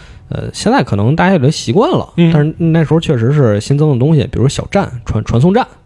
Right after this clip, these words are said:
Speaker 2: 嗯。
Speaker 1: 就是你不用每次都得从自己
Speaker 2: 跑。
Speaker 1: 对，主城里跑了。
Speaker 2: 嗯。
Speaker 1: 啊，再一个就是精英怪，随机精英怪。
Speaker 2: 嗯。
Speaker 1: 然后还有护身符。暗黑二里有一个很有意思的东西叫护身符，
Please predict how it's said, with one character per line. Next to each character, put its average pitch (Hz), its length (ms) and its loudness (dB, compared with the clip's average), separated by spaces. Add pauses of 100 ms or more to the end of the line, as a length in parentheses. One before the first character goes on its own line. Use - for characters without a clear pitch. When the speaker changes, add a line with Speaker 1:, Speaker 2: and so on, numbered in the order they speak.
(100)
Speaker 2:
嗯。 120 340 0 (360)
Speaker 1:
就 120 120 0
是 117 60 2
你 117 140 2
不 131 160 2
用 226 200 2
每 98 140 -6
次 117 160 -4
都 165 160 2
得 107 160 0
从 127 240 -4
自 - 100 -2
己 117 60 0
Speaker 2:
跑。 113 400 -2
Speaker 1:
对， 123 100 2
主 107 140 -6
城 131 180 0
里 190 80 2
跑 - 260 -8
了。 120 140 -4
Speaker 2:
嗯。 117 240 -4 (260)
Speaker 1:
啊， - 120 -10 (400)
再 175 180 0
一 147 60 4
个 143 80 4
就 147 180 2
是 110 60 4
精 175 160 2
英 196 140 2
怪， 247 120 0 (360)
随 123 200 0
机 165 140 2
精 175 140 4
英 185 120 2
怪。 208 200 0
Speaker 2:
嗯。 117 240 -4 (440)
Speaker 1:
然 113 180 2
后 147 260 4
还 147 120 -2
有 165 80 2
护 - 160 -2
身 220 160 0
符。 135 240 -2 (680)
暗 190 160 0
黑 208 100 2
二 214 160 2
里 127 80 2
有 117 120 4
一 - 20 0
个 135 60 2
很 202 160 0
有 262 40 0
意 180 140 2
思 139 60 2
的 127 60 2
东 117 120 2
西 131 80 2
叫 123 80 2
护 - 160 0
身 190 160 0
符， 139 260 -4